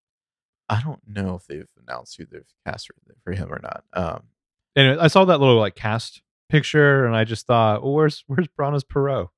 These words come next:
Speaker 1: Mm-hmm.
Speaker 2: He would totally fit in the background there." Have
Speaker 1: They
Speaker 2: him in there as Gilroy Lockhart
Speaker 1: See, I
Speaker 2: s-, Senior.
Speaker 1: I think you're, you're reaching too far for your goodwill. I think the goodwill gesture is you just get rid of Depp.
Speaker 2: Yeah.
Speaker 1: Just, uh,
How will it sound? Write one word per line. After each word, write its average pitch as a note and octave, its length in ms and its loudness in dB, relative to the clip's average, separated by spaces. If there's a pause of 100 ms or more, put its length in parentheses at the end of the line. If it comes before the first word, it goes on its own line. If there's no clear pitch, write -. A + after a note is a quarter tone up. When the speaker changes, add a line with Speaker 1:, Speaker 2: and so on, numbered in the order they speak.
(320)
Speaker 1:
Mm-hmm. G#2+ 280 -14
Speaker 2:
He E3+ 80 2
would D#3+ 120 2
totally C#3+ 300 0
fit B2+ 180 -2
in A#2 120 -2
the G#2+ 60 -4
background F#2+ 480 -8
there." F2+ 220 -14 (1800)
Have D#3+ 180 8
Speaker 1:
They F3+ 40 -2
Speaker 2:
him F#3 100 0
in F3+ 100 2
there F3+ 100 6
as E3 140 4
Gilroy D#3 320 6
Lockhart C#3+ 340 4
Speaker 1:
See, D3+ 60 8
I B2+ 40 8
Speaker 2:
s-, - 200 2
Senior. A#2+ 520 0
Speaker 1:
I C#3 100 8
think D3+ 180 2
you're, C3+ 160 6
you're A#2+ 240 2
reaching A#2 320 -4
too G2 160 -10
far F#2 280 -2
for - 120 -16
your F2+ 200 -10
goodwill. A2 540 0
I F#2 100 2
think G2+ 200 -4
the G2 100 -8
goodwill A2+ 400 2
gesture F#2+ 420 -2
is F2 120 -6
you G#2 80 -8
just - 240 -6
get B1+ 120 -12
rid D#2 160 -8
of D#2+ 120 -8
Depp. E2+ 220 -2 (120)
Speaker 2:
Yeah. F#2 220 -2 (580)
Speaker 1:
Just, G#2+ 240 -6
uh, G2 360 6